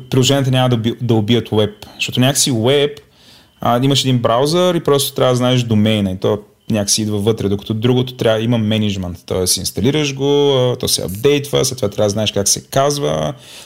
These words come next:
след това трябва да знаеш как да го намериш, нали, пък трябва да го пускаш, освен това може, има, може да имаш ограничено количество and so on. Тоест, а, аз, аз съм, аз като цяло съм скептичен, че, а,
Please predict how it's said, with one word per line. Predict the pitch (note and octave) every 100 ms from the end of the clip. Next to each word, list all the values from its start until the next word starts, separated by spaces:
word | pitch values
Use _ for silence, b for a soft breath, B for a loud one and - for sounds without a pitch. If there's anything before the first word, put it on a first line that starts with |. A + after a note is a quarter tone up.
| B
след | G#2
това | A2
трябва | G2 A2
да |
знаеш | A2+ A2
как | A2
да | G#2
го |
намериш, | F#2 F2+ G#2+ D3+ D#3 D3+ D3 C#3+ -
нали, | A2 B2+ B2+
пък | -
трябва | A#2 A#2
да |
го | G2+
пускаш, | F#2+ - D#3 - E3 D3+ D3 -
освен | - - A#2+
това | A#2+
може, | A#2+ A#2+
има, | B2 B2 B2+
може | A#2+
да | A#2
имаш | A#2+ -
ограничено | A2 G2 F2+ - D#3+ E3+
количество | - D3+ - - -
and | B2+
so | A#2 -
on. | A2+ G#2 B B B B B -
Тоест, | D#3 D#3 D3+ - -
а, | - B2+ B2+ B2 - - - - - _ - _
аз, | - D3+ - C#3
аз | D3
съм, | - C3 -
аз | D3
като | - D3+
цяло | - D3+
съм | E3 D#3+
скептичен, | - - - - - - D#3+ - B2+ B2+ D#3 E3+ -
че, | - - C3 C3+ D3 D3
а, | D3 C#3 B2 B2 A#2+